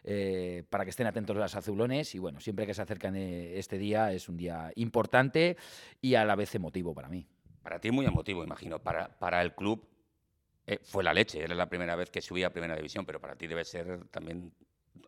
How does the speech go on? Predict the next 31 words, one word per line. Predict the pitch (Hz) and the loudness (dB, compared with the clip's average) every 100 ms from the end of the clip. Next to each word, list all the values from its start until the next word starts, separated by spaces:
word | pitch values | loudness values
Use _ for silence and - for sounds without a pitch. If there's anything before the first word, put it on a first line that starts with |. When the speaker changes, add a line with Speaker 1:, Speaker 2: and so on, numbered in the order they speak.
| - _ | -20 _
Speaker 2:
pues, | 92 - - - - - | -12 -12 -16 -20 -20 -4
eh, | 98 101 - | 0 0 2
o-, | 98 101 | 2 2
otra | 98 98 110 | 2 4 2
forma | 113 117 | 2 2
de, | 110 107 - | 0 -2 -4
de | 90 | -4
estar | 85 - 117 | -2 0 2
orgulloso, | 113 80 82 101 - 76 | 2 -2 0 0 0 -6
¿no? | 107 - - - - - | -8 -6 -8 -8 -12 -16
Speaker 1:
Sí, | - 180 143 151 | 6 8 8 6
bueno, | 123 139 127 | 4 4 4
porque | 127 110 107 | 2 0 0
los | 98 | 0
jugadores, | 98 95 104 123 135 131 117 101 92 - - | 2 4 6 6 6 6 6 4 0 -2 -8
eh, | 85 78 78 78 | -10 -10 -12 -10
pasamos | - - 120 117 | -8 0 0 0
por | - - | -2 -2
los | 135 | -4
equipos, | 98 156 156 151 151 151 143 - | 0 0 6 6 8 6 2 -6
eh, | 85 87 85 | -10 -10 -10
se | - 85 | -10 -10
nos | 85 | -8
da | 87 98 | -6 -6
mejor, | 87 127 135 135 127 | -4 4 6 6 4
se | 98 | -4
nos | 90 85 | -6 -4
da | 95 92 90 | -2 -2 -4
no | 90 | -4
tan | 92 | 0
bien, | 101 147 147 143 | 6 6 6 0